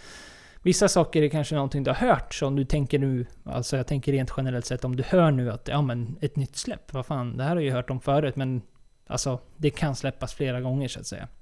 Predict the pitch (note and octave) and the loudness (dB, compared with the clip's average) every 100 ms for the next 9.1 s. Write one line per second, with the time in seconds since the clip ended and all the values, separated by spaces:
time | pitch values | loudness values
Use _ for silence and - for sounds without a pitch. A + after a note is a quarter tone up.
0 | - - - - D3+ G3+ - A#3 G3+ D#3+ | -20 -20 -8 -4 2 2 2 -2 0 0
1 | - C#3 C3+ D3+ - E3+ A#2+ A#2+ C3 - | 2 0 2 0 2 2 2 -2 -4 -4
2 | A#2+ - C#3 D#3+ G#2 - - - - - | -6 0 2 2 0 -8 -8 -10 -12 -12
3 | B2+ A#2+ A#2+ A#2+ - B2 B2+ A#2+ A2+ - | -6 -4 -2 -4 -4 -6 -4 -6 -6 -6
4 | E3 - B2 G#2+ - A#2 A2+ C3 C3+ B2+ | -6 -4 -6 -6 -6 -8 -6 -2 -2 -2
5 | A2+ A#2+ A#2+ A#2+ B2 - A#2 - - - | -2 -2 -2 0 -2 -4 -4 -6 -10 -14
6 | - _ - _ _ _ _ - D3+ D3+ | -20 _ -20 _ _ _ _ -2 2 2
7 | - B2+ A#2 B2+ B2 A#2 C3+ D3+ C#3+ G2 | 2 0 0 0 0 2 2 4 2 0
8 | A#2 B2 - A#2+ F#2 F#2+ - C3 - - | -4 -6 -6 -6 -6 -8 -10 -12 -12 -12